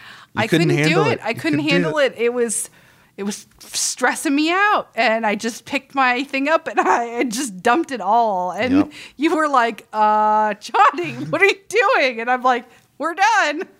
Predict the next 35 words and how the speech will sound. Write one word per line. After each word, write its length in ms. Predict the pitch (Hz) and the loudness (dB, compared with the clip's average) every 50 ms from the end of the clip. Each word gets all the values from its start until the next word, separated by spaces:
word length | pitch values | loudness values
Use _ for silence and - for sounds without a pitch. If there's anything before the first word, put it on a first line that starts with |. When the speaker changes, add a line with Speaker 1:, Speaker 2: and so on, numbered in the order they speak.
| 214 - - - | -8 -8 -6 -6
Speaker 1:
<laughs> 800 | 180 - - - - - - - - 185 - - - - - - | -6 -6 -4 -4 -4 -4 -4 -4 -6 -6 -6 -6 -16 -14 -8 -2
Like, 240 | 302 285 277 269 - - - - | 0 0 0 0 -4 -16 -10 -6
"Let's 200 | - 233 - - | -4 -4 -4 0
go 180 | - 277 269 | 4 4 4
get 160 | 254 269 294 359 | 4 2 -4 -2
a 20 | |
different 320 | - 415 415 - 453 415 | -2 -2 0 0 -2 0
game." 440 | 453 494 508 480 440 427 415 403 - - - _ - | 0 0 0 2 2 2 2 2 0 -6 -16 _ -10
Speaker 2:
Yep. 320 | - 107 101 95 95 - - _ _ - _ _ - - - - - - - _ _ _ _ _ _ _ - _ _ - | -6 -2 -2 -2 -2 -4 -8 _ _ -20 _ _ -20 -20 -20 -20 -20 -20 -20 _ _ _ _ _ _ _ -20 _ _ -4
You 120 | 143 180 | -2 0
know, 80 | 180 175 | 0 0
we, 160 | 165 170 160 - - - - - - - - - - - _ _ _ _ _ - - - - _ _ - | 0 -2 -2 -4 -8 -8 -8 -10 -12 -14 -16 -16 -18 -20 _ _ _ _ _ -20 -20 -20 -20 _ _ -8
we, 260 | 135 135 151 160 - | -6 -4 -2 -4 -4
we 200 | - - 156 160 | -4 -4 -4 -2
really 280 | 160 156 156 151 147 135 | 0 2 2 2 2 2
do 160 | 127 127 123 | 0 0 0
need 140 | 123 117 117 | -2 -4 -6
to 60 | 113 | -6
play 200 | - 123 110 110 | -4 -2 -2 0
that 160 | 104 101 98 | 0 0 0
again. 500 | 98 92 95 95 92 95 95 98 98 - - | -2 -4 -4 -6 -6 -6 -8 -8 -10 -8 -8
It's 160 | 135 135 - | -8 -4 -2
a 80 | 170 160 | -2 -2
really 360 | 165 170 165 160 156 156 143 | -2 -2 0 0 0 0 -2
good 140 | 139 127 117 | -2 -4 -2
game. 280 | 113 110 107 104 101 98 | -2 -2 -2 -2 -4 -8
I 60 | - | -8
Speaker 1:
So, 120 | - 381 381 381 392 381 | -4 -2 0 0 0 0
Speaker 2:
really 80 | 349 - - | -2 -6 -8
like 100 | - - | -12 -10
it. 40 | - | -4
Speaker 1:
so 400 | - 381 370 370 381 349 269 - _ _ _ - | -2 0 2 2 2 0 -2 -6 _ _ _ -4
I, 260 | - 320 330 339 262 - 269 | 0 0 0 0 -2 -6 -8
since 420 | - - - 381 403 427 403 - | -8 -4 -2 -2 -2 -2 -4 -2
then, 520 | - 381 349 339 330 311 302 285 285 269 | 0 0 2 2 0 0 -2 -2 -4 -6